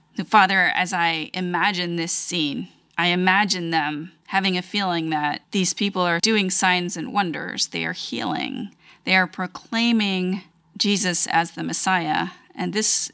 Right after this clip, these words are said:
is not gonna go well for those of us in power. He's telling the people that we <laughs> killed the Messiah and our power feels threatened. And so, let's arrest them. Now, how many times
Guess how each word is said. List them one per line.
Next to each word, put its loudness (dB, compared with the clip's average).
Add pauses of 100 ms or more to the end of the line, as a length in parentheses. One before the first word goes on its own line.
(140)
is 2
not 4
gonna -6
go -6
well -2
for -4 (100)
those -4
of -6
us -2
in -2
power. -4 (180)
He's 2
telling 0
the -8
people 0
that 2
we 0
<laughs> -12
killed 2
the -2
Messiah 0 (180)
and 2
our 6
power -2
feels -8
threatened. -8 (220)
And -4
so, 2 (180)
let's -4
arrest -2
them. -10 (440)
Now, -4
how 0
many 2
times -2